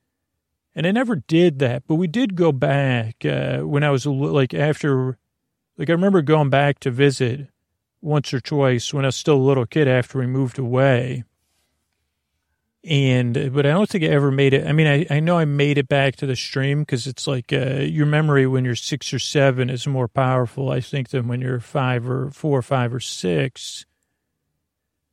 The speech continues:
So, like, I remember getting back to that, but it, it, just think about it when I thought about my own private, uh, spring, 'cause it's somewhere there was a spring there causing this marsh, I think.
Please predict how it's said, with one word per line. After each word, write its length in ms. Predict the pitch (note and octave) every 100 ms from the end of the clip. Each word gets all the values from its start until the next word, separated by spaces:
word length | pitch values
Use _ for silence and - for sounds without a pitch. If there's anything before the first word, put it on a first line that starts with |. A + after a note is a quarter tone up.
| _ _ _ _
So, 580 | - D#3+ C#3+ C3+ B2+ C3
like, 380 | D#3 C#3 C3
I 60 | C#3+
remember 420 | C3+ D#3+ G#3+ D#3+
getting 360 | B2 C3+ C#3+ B2+
back 280 | C#3 C#3+ C#3+
to 100 | C#3
that, 120 | C3
but 80 | D3
it, 200 | D3+ E3
it, 80 | D#3
just 180 | D#3+ -
think 160 | E3
about 240 | D3 C#3 C3
it 60 |
when 120 | B2+
I 80 | C3
thought 280 | - D#3 C3+
about 200 | C3 B2+
my 160 | B2+ B2+
own 240 | C3+ C3+
private, 640 | - C3+ B2+ A#2 B2+ C#3
uh, 240 | C#3+ B2 A#2+
spring, 720 | - - - D#3 D#3+ C#3 A#2+
'cause 340 | B2 A#2+ -
it's 180 | D3+ B2+
somewhere 500 | - E3+ G3+ F3+ B2+
there 140 | C3 B2+
was 340 | C3+ D3+ E3+
a 60 | -
spring 520 | - - C3+ B2+ C3+
there 300 | C3 C3 B2
causing 540 | - C#3+ C#3 C3+ C3
this 200 | B2+ A2+
marsh, 600 | C3+ B2 C#3+ C3+ B2 B2+ C#3+
I 160 | B2+
think. 600 | B2 D#3+ E3 A#2 C3+ -